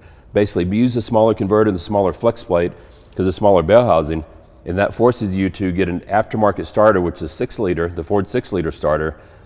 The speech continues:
is the only one that's small enough that's also gear driven,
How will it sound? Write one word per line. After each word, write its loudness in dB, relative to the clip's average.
is -4
the 0
only 2
one 0
that's -8
small 0
enough 0
that's -6
also 0
gear 0
driven, -4